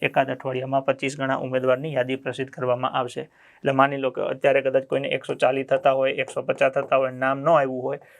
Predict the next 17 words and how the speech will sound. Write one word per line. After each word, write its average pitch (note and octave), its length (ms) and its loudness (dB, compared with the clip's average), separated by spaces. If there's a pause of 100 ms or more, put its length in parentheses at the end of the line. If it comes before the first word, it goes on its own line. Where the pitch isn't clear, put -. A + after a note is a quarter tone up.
તો D#3 80 4
એકાદ D3 320 4
અઠવાડિયું C3+ 420 -2
રાહ C3+ 180 2
જોઈ C3 200 -2
લેવાય. C3 340 -8 (720)
એ D3+ 100 8
દરમિયાન C#3 340 0
તમારે C3+ 320 -2
માનનીય C3+ 500 -2 (400)
હસમુખભાઈ C3+ 400 2
પટેલ C3 280 0
સાહેબને C3 360 -2
ટ્વીટ C3+ 300 -2
કરીને C3+ 280 0
કહી C#3 160 2
દેવું, C3+ 320 0